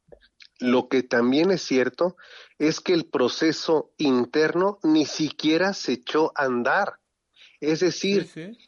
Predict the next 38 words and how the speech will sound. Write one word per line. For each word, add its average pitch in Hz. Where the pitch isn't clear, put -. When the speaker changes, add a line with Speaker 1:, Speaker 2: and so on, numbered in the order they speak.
Speaker 1:
estamos -
en 147
el 131
mayor 123
de 214
los 175
excesos -
en 151
el 135
que 139
la 127
sección 180
instructora 151
recibe 196
la 143
petición 190
y 165
dice, 180
"No, 262
no 190
sirve 208
porque 165
no 165
está 180
bien 165
investigado", 156
y 127
se -
acabó. 127
Speaker 2:
O 117
sea, 139
en 139
la 139
mayor 143
impunidad 165
y 196
protección 156
sectaria, 175